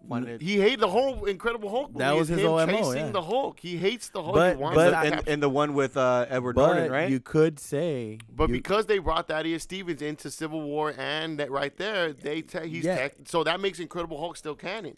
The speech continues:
Speaker 1: Yeah,
Speaker 2: which
Speaker 1: but after
Speaker 2: means
Speaker 1: that, they didn't say anything that he wanted to capture Hulk or
Speaker 2: I
Speaker 1: bring Hulk
Speaker 2: suppose
Speaker 1: down, so
Speaker 2: I,
Speaker 1: that's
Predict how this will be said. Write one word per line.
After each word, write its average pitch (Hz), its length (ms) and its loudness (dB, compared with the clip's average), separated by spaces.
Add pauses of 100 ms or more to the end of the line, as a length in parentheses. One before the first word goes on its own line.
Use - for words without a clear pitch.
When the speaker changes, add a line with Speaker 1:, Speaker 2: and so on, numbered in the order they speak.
(220)
Speaker 1:
Yeah, 139 100 -2
Speaker 2:
which 170 100 4
Speaker 1:
but 135 80 0
after 147 220 4
Speaker 2:
means 147 120 0
Speaker 1:
that, 147 240 2
they 147 100 0
didn't 139 180 -6
say 131 140 -2
anything 131 280 -8
that 120 160 -8
he 127 160 -10
wanted 120 300 -10
to 117 100 -14
capture 113 400 -10
Hulk 117 280 -12
or 117 60 -6
Speaker 2:
I 156 60 0
Speaker 1:
bring 120 120 -4
Hulk 208 120 2
Speaker 2:
suppose 226 260 4
Speaker 1:
down, 135 360 0
so 120 240 -8
Speaker 2:
I, - 20 -10
Speaker 1:
that's 143 240 -2